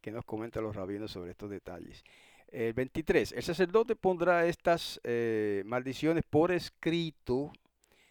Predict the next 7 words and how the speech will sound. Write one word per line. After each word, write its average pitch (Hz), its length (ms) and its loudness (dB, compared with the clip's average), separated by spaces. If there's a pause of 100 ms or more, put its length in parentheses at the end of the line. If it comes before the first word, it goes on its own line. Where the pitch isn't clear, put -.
(140)
y 120 80 -6
las 127 160 -2
frotará 131 600 4
en 143 180 -4
el 120 140 0
agua 151 440 4 (100)
amarga. 113 720 -4